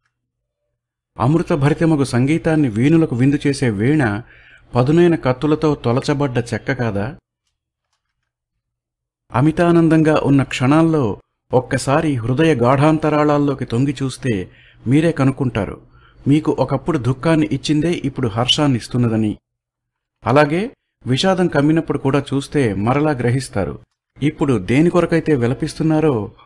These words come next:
అదే మీకు ఒకప్పుడు మహదానందదాయకమైనదనీను. మీలో కొందరంటారు,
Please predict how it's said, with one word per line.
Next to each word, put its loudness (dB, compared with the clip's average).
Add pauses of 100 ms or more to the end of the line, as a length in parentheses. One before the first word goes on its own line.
(200)
అదే 0
మీకు 0
ఒకప్పుడు -2
మహదానందదాయకమైనదనీను. 0 (1900)
మీలో 4
కొందరంటారు, 0